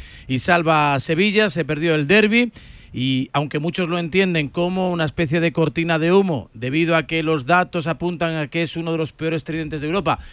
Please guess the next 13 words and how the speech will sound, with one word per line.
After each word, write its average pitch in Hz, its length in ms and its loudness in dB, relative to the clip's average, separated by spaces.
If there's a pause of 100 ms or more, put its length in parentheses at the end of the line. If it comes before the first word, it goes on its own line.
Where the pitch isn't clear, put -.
(120)
y 113 160 -6
a 117 80 -4
todos 160 240 -2
nos 143 120 -6
sorprende 156 440 -2
sobremanera, 131 540 -2
¿no?, 147 160 -4
que 135 120 -4
Morata, 117 600 -2
Costa 143 420 -4
y 127 60 -2
Joao 131 120 0
Félix 139 420 -2